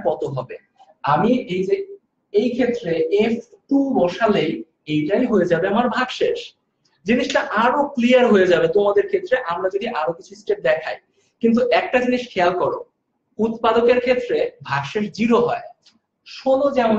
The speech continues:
একটা জিনিস ছিল, তাকে চার দিয়ে ভাগ করেছিলাম কারণ চার একটা উৎপাদক, ভাগশেষ আমরা কত পেয়েছিলাম? জিরো। এখন আমরা সেটাই ধরো ইউজ করি এই ক্ষেত্রে। জিনিসটা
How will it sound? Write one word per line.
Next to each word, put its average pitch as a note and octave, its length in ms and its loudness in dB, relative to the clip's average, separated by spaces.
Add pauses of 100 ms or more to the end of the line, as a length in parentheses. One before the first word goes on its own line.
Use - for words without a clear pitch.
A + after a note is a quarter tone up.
একটা G3 200 -4
জিনিস D#3+ 180 -6 (100)
ছিল, C3 140 -8 (460)
তাকে G3 180 -2 (100)
চার F#3 220 2
দিয়ে G#3 120 0 (100)
ভাগ E3 100 -4 (100)
করেছিলাম F#3+ 420 2
কারণ F3+ 160 -4 (100)
চার D3+ 220 0
একটা - 120 -8 (120)
উৎপাদক, C#3 420 -2 (400)
ভাগশেষ D#3 420 -8
আমরা G3 200 -2
কত G3+ 100 -2 (100)
পেয়েছিলাম? A3 400 2 (460)
জিরো। C3+ 300 -8 (760)
এখন D#4 220 0
আমরা D4+ 120 2 (100)
সেটাই B3+ 340 0
ধরো C#4 120 2 (120)
ইউজ A#3 160 2 (120)
করি D3+ 160 -4 (460)
এই F3+ 120 -2
ক্ষেত্রে। E3 320 -4 (4000)
জিনিসটা D4 560 -2